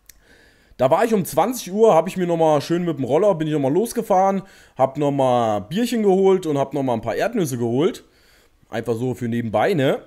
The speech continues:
So, bin nach Hause und um einundzwanzig Uhr hat der Stream gestartet. Ich würd mal sagen, sehr erfolgreicher Stream gewesen. Wir hatten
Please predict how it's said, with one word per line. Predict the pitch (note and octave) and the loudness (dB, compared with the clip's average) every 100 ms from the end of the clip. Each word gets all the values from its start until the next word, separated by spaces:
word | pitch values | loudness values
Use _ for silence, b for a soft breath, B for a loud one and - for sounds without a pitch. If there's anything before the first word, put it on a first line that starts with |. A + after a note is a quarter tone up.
| _ _ _ - | _ _ _ -20
So, | - A#2+ | -8 -8
bin | F2 B2 | -6 -4
nach | A2+ | 0
Hause | B2 G3+ B3+ C#4 - | 2 0 0 -6 -8
und | - F3+ F#3 - | -4 -2 -2 -4
um | D#3+ E3 D#3+ | -2 -2 -2
einundzwanzig | F3 A#3 A3+ G3+ D3+ | -6 -4 -4 -4 -2
Uhr | D#3+ D#3+ | 2 4
hat | D3 D3+ | 4 2
der | D#3+ | 0
Stream | D3+ C#3 C#3 D3+ | 0 -4 -4 -4
gestartet. | E3+ - C3+ A#2 C3 - - B B B B | -4 -4 -2 -2 -2 -8 -18 B B B B
Ich | |
würd | F#3 | -2
mal | B3 F#3+ | 0 2
sagen, | F#3 G3+ | 2 2
sehr | D3+ F#3 | 2 0
erfolgreicher | F#3 F#3 F#3 F3+ E3+ | 2 0 -2 -2 -2
Stream | - G3 A3 | -4 -2 0
gewesen. | G#3+ F#3+ G#3 F#3+ G3 F#3+ B B - | 0 0 0 0 -2 -4 B B 0
Wir | C#3 | 4
hatten | D#3 E3 F3+ E3+ | 4 2 -2 -2